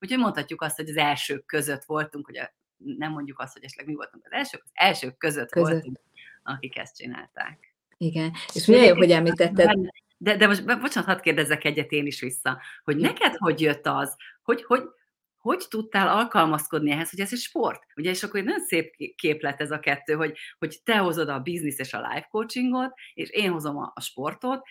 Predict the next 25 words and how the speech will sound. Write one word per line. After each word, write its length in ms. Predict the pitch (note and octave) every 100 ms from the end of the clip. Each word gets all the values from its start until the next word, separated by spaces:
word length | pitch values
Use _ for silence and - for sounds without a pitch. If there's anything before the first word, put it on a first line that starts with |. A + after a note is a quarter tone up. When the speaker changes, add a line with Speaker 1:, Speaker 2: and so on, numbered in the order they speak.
| -
Speaker 1:
és 140 | F#3+
ez 100 | G#3
a 80 | A3+
kettő 340 | B3+ B3 -
a 100 | B3 -
te 120 | G4+
oldaladról 580 | G#3 D3+ D#3+ D3 D3 C3+
hogyan 280 | C#3+ C#3 C3
jött, 180 | C3+ -
mert 140 | -
ez 100 | G#3+
is 140 | C#4
egy 120 | E3 -
fontos 440 | A#2+ - B2+ - -
nézőpont 600 | C#3 C3 B2 - A2+ -
szerintem. 640 | G#3 A#3+ - - - C4+ - A#4+ F4+
Speaker 2:
<laughs> 0 |
Látom, 400 | - B3 C4+ -
Édi, 200 | A#3+ A3+
nem 180 | A3 B3
tudsz 240 | A#3+ G3 -
kibújni 440 | B3 F#3+ G3 G3
a 120 | F#3+
kérdező 520 | - F#3 F#3 E3 F3+ F#3
szerepből, 460 | G3+ F#3+ F#3+ F#3+